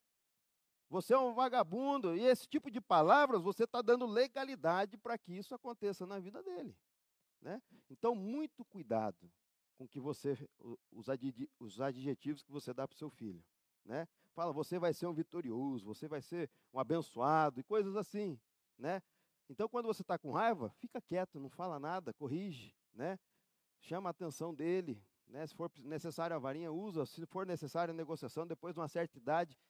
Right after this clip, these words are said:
não se é mais, usa mais vara, mas tira o celular, né? Põe no cantinho do pensamento. Por isso que é bom, se você quiser fazer o curso de paz pra toda a vida, vamos montar uma turma, né, pastor?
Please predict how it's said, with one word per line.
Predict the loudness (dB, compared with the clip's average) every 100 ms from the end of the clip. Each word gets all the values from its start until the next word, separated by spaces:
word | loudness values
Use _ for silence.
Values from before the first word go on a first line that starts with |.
| _
não | -8 -6
se | -4
é | -2
mais, | -2 -4 -2
usa | -2 -2 -2
mais | -2 -2
vara, | 0 2 2 -2 _
mas | -2 -2 -2 _ _ _ _
tira | -6 -4
o | -4
celular, | -4 -2 4 6 6 2 _ -10
né? | -4 -4 -6 _ -2
Põe | -2
no | 0
cantinho | 0 -2 -2 -6
do | -4
pensamento. | -2 -2 -4 0 0 0 -6 _ _ _ _ _
Por | -6
isso | -4 -4
que | -6
é |
bom, | -2 -2
se | -2
você | -6 -6 -6
quiser | -2 -2
fazer | 0 -2
o | -2
curso | -4 -6
de |
paz | -2 -4 -4
pra | -8
toda | -4 -2
a |
vida, | 0 -2
vamos | -2 -2
montar | -4 0
uma | -2
turma, | -2 -4 -2
né, | -2
pastor? | -6 -14